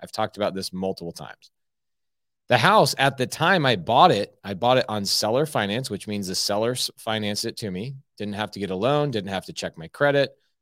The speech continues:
none of that stuff. The seller, um, w-, originally listed the property for nine hundred fifty thousand dollars and they couldn't sell it. So if y-,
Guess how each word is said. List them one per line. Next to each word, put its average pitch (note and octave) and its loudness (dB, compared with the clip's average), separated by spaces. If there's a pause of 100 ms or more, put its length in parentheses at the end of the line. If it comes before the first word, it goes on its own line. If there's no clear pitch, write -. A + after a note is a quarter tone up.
none G3+ 0
of D3+ 2
that G2 0
stuff. - -8 (500)
The C#3 0
seller, D3 2 (760)
um, A#2 -2 (920)
w-, G#2+ -20 (320)
originally C3+ 0
listed A#2+ -2
the A2+ -2
property A#2+ -2
for G#2+ -8
nine A2+ -2
hundred A#2 -4
fifty A2 -6
thousand A2 -2
dollars A2 0
and G2 -6
they F2 -8
couldn't A2 -6
sell D#2+ -4
it. - -20 (720)
So C#3 2
if C3+ 2
y-, C3 -6